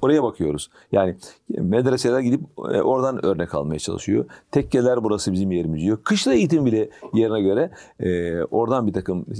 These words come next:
şeyler devşirmeye çalışıyor, güzellikler devşirmeye çalışıyor. Yani çünkü orada tabii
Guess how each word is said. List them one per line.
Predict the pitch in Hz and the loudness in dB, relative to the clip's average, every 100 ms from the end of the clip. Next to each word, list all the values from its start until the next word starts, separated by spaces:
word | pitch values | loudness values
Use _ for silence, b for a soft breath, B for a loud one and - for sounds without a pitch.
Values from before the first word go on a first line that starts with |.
| - | -4
şeyler | 90 90 90 90 | 0 0 0 -2
devşirmeye | 87 - 82 80 | -4 -4 -6 -6
çalışıyor, | - 73 85 80 | -6 -4 -4 -2
güzellikler | 85 80 - 85 | -2 -2 -2 -2
devşirmeye | 76 - 69 82 | -2 -4 -6 -8
çalışıyor. | - 87 - 196 B B B | -8 -4 -2 -2 B B B
Yani | 95 92 | -2 -2
çünkü | 123 120 | 0 0
orada | 95 143 | 2 0
tabii | - | -2